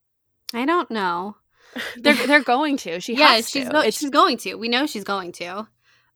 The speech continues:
Speaker 1: And she just, she's kind of moving into this space, too, where she'll be on the in-between.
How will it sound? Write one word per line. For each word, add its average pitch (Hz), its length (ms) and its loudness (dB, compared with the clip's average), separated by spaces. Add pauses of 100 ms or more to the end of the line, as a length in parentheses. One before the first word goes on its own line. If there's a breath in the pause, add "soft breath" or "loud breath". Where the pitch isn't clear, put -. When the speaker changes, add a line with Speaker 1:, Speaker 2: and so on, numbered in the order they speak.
(300)
Speaker 1:
And 233 440 -2
she 254 180 -4
just, 262 180 -4
she's 262 200 -4
kind 285 180 4
of 254 100 -2
moving 214 360 -2
into 196 400 -4
this 180 260 -4 (200)
space, - 600 -6
too, 254 300 -4
where 175 180 -8
she'll 190 160 -6
be 180 140 -6
on 175 120 -4
the 165 60 -6
in-between. 170 640 -10